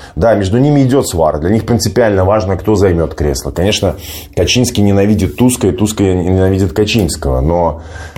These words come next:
в принципе, это одно и то же, так как и внутри американского вот этого политического истеблишмента. Ещё раз говорю, здесь не должно быть никаких иллюзий у нас по поводу,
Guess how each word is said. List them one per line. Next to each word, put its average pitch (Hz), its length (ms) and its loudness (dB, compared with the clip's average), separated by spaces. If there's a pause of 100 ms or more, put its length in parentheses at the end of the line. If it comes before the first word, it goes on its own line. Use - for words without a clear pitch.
в - 340 -4
принципе, 113 460 0
это 92 400 0
одно 101 260 0
и 107 60 2
то 104 180 0
же, 73 140 -2
так 82 200 -2
как 80 220 -2
и 85 60 0
внутри 87 440 2
американского 90 640 0
вот 73 100 -4
этого 67 320 -2 (880)
политического 85 600 0
истеблишмента. 67 800 -2 (500)
Ещё - 160 0
раз 117 100 2
говорю, 95 200 2
здесь 90 320 0
не 95 120 2
должно 101 260 0
быть 92 140 -2
никаких 82 380 -2
иллюзий 95 300 2
у 65 80 -2
нас 62 260 -4
по 71 140 -6
поводу, 73 600 0